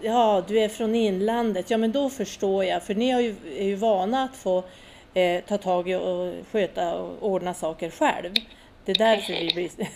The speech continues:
Speaker 1: <laughs> inlandsborna mer, ja, företagsamma
Speaker 2: Ja.
Speaker 1: och kreativ. Kanske ligger något i det.
Speaker 2: Ja, men alltså, alla strängar vi har på vår lyra. För
Speaker 1: Mm.
Speaker 2: vi, vi hugger ju,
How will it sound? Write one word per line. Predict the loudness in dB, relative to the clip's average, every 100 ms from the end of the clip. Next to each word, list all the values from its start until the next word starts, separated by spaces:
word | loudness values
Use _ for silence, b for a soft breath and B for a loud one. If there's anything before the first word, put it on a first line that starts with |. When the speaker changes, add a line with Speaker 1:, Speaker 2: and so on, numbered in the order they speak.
| -8
Speaker 1:
<laughs> | -2 2
inlandsborna | 2 2 0 -2 -4 -2 -2
mer, | -2 -2 -4 B B B -2
ja, | 0 0 -2 -16 -20
företagsamma | 4 8 8 8 6 8 8 4 0 -2
Speaker 2:
Ja. |
Speaker 1:
och | -4 -2
kreativ. | 2 4 2 -2 -4 -4 -10 -20 -20 -4
Kanske | -2 0 0
ligger | -2 -2 -2
något | 0
i | 0
det. | -2 -6 -14 -20 -20 -20 -20 -20 -2
Speaker 2:
Ja, | 2 2
men | 2 2 2
alltså, | 2 0 0 -2 0 2
alla | 4 2
strängar | 0 0 0 2 0 0
vi | 0
har | 0 -2
på | -2 -4
vår | -2
lyra. | 0 0 2 0 -2 -10 -18 -2
För | 2
Speaker 1:
Mm. | 4 2 -6 -12 -20 -20 _ -6
Speaker 2:
vi, | 2 2 2
vi | -2 -2
hugger | -2 -4 0 2
ju, | 2 2 2